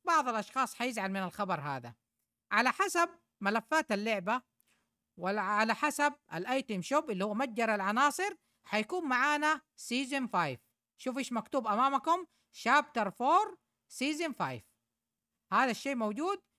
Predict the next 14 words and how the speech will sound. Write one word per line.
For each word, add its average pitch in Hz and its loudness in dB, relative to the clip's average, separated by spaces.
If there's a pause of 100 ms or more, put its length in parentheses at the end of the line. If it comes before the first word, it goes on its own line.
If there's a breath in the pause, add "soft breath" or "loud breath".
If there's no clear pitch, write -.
(140)
في 220 -2
قائمة 277 0
التطبيقات 254 -2
اللي 208 -4
تخص 294 -4
متجر 285 0
العناصر، 185 0 (440)
يعني 220 0
حيكون 269 -2
عندنا 269 0
الموسم 240 -2
الخامس، 302 0
الشابتر 262 0
فايف، 208 0